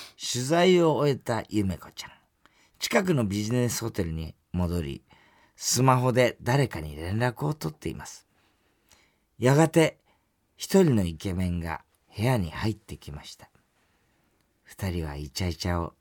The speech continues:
楽しんだ後、イケメンが腕枕をしながらゆめこちゃんに話しかけます。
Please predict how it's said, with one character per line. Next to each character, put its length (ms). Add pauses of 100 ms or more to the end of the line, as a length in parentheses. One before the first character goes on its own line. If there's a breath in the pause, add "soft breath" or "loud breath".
(120)
楽 220
し 180
ん 100
だ 300
後、 80 (1040)
イ 120
ケ 140
メ 140
ン 100
が 280 (520 soft breath)
腕 240
枕 420
を 80
し 180
な 120
が 80
ら 140
ゆ 100
め 140
こ 100
ち 120
ゃ 40
ん 80
に 80
話 340
し 40
か 160
け 80
ま 120
す。 220